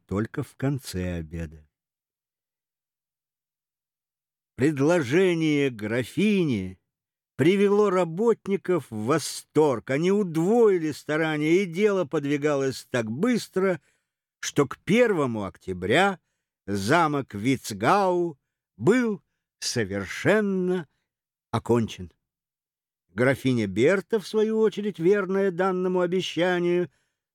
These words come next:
велела приготовить богатое угощение для всех работников. Их оказалось так много,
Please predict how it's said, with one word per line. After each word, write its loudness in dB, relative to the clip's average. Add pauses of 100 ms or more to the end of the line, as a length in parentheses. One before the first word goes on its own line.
(140)
велела 4
приготовить 0
богатое -2
угощение 0
для -2
всех -4
работников. -2 (920)
Их 2
оказалось 0
так -4
много, 0